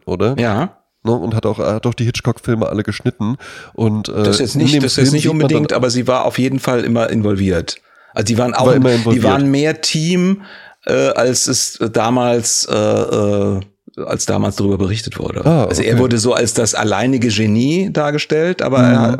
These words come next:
Speaker 2: war wohl auch sehr im Austausch mit seiner Frau,
Speaker 1: Ja.
Speaker 2: wenn's um die Planung und Durchführung ging.
Speaker 1: Und, äh,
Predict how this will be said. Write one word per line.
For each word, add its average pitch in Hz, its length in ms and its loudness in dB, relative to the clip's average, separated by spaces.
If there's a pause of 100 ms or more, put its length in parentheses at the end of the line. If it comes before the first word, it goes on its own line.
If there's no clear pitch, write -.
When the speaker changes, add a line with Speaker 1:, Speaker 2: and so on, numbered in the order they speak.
Speaker 2:
war 123 220 0
wohl 123 200 0
auch 127 220 -2
sehr 131 360 0
im 123 100 0
Austausch 104 600 -2
mit 98 100 -2
seiner 95 260 -4
Frau, 92 420 -6 (300)
Speaker 1:
Ja. 131 140 4
Speaker 2:
wenn's 98 160 -2
um 104 140 -2
die 82 80 -6
Planung 101 500 0
und 95 160 -2
Durchführung 92 460 -2
ging. 90 240 -4 (580)
Speaker 1:
Und, 110 360 -6
äh, 107 320 -2